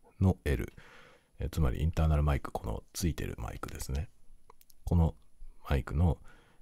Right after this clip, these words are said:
え、Lチャンネルの方のマイクがアサインされてますが、え、全部選べます。エクスターナルの一、二も選べるので、例えば、このエクスターナルに一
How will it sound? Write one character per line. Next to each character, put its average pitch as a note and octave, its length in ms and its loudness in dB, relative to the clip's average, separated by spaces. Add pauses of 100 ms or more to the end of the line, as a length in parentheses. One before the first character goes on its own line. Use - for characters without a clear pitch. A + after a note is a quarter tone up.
え、 C#2 180 -2
L D#2 180 2
チ - 100 2
ャ F#3 60 6
ン D2+ 60 6
ネ C2+ 80 4
ル A#1 80 -2
の - 60 -2
方 A#1+ 200 -4
の - 100 -6
マ - 140 -4
イ - 80 -8
ク - 140 -10
が D#2 180 0
ア - 40 -4
サ - 140 -4
イ B1+ 60 0
ン - 40 -4
さ - 120 -6
れ B1+ 80 -2
て B1 100 -4
ま B1+ 120 0
す - 120 -8
が、 - 220 -4 (560)
え、 D#2 80 -6
全 A2 200 8
部 - 120 4
選 - 120 -2
べ F#2+ 80 -6
ま G2+ 140 -6
す。 - 120 -14 (1120)
エ F2+ 100 -2
ク - 120 -2
ス - 100 -2
タ F#2 100 6
ー E2+ 60 8
ナ B1+ 100 4
ル D2+ 80 2
の A2 120 6
一、 C#2 220 0
二 A1+ 180 -6 (1200)
も G#2 260 6
選 C#2+ 120 2
べ C#2+ 100 2
る - 60 0
の - 120 -8
で、 - 280 -6 (720)
例 G#2+ 120 8
え D2 40 4
ば、 B1 340 -2 (100)
こ - 120 -4
の D2+ 120 4
エ C#2 60 0
ク F#2 120 -2
ス - 100 -8
タ G#2 140 8
ー - 20 8
ナ C#2 100 6
ル B1 80 -2
に B1 120 -4
一 - 200 -8